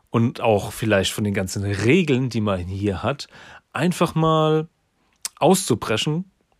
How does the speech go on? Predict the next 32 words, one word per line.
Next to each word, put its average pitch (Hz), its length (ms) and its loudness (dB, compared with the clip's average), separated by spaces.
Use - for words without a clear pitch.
Klar 101 180 -4
hast 104 180 -4
du 107 60 -4
woanders 98 380 -4
auch 160 240 2
Regeln, 120 300 0
aber 104 200 -4
in 101 100 -4
Deutschland 165 640 2
hat's 143 300 0
nun 139 100 4
mal 117 260 4
echt 131 300 -2
mega, 120 600 0
mega 113 400 0
viele 127 420 -2
Regeln 117 440 2
und 113 180 -4
Vorschriften 120 680 -2
und 123 160 -6
Gesetze 123 600 -4
und, 127 280 -8
und, 113 100 -6
und, 127 220 -2
wie 117 360 0
gefühlt 156 480 -2
in 120 120 -4
keinem 120 360 -2
anderen 131 380 4
Land 98 220 0
der 90 140 -2
Welt. 110 360 0